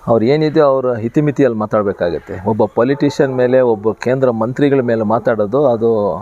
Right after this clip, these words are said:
ಕರೆಕ್ಟ್ ಅಲ್ಲ ಅಂತ ನಮ್ಮ ಅಭಿಪ್ರಾಯ. ಮತ್ತು ಏನು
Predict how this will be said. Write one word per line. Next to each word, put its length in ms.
ಕರೆಕ್ಟ್ 340
ಅಲ್ಲ 180
ಅಂತ 240
ನಮ್ಮ 240
ಅಭಿಪ್ರಾಯ. 460
ಮತ್ತು 440
ಏನು 300